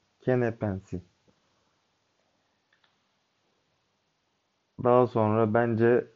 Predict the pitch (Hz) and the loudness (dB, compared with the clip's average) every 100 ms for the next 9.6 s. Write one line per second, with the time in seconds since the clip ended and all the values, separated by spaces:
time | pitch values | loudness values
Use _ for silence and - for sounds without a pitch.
0 | _ _ _ - 110 - 117 113 107 101 | _ _ _ -6 -6 -2 -2 0 -2 -4
1 | 95 - - 104 - 110 113 127 127 - | -6 -10 -10 -10 -6 -6 -4 -4 -6 -12
2 | _ _ _ _ - 117 98 - 95 90 | _ _ _ _ -6 -4 -4 -8 -10 -10
3 | - _ _ _ _ _ _ _ _ _ | -16 _ _ _ _ _ _ _ _ _
4 | _ _ _ _ _ _ _ _ _ _ | _ _ _ _ _ _ _ _ _ _
5 | _ _ - 120 131 120 117 113 113 127 | _ _ -2 4 6 6 4 2 0 -2
6 | 151 - - _ _ _ _ _ 127 120 | -6 -14 -20 _ _ _ _ _ -2 0
7 | - 147 139 113 101 - _ _ _ _ | 6 8 8 6 2 -8 _ _ _ _
8 | _ _ _ _ _ _ - 107 120 127 | _ _ _ _ _ _ -6 0 2 2
9 | 127 123 147 151 151 151 | 0 2 4 4 4 0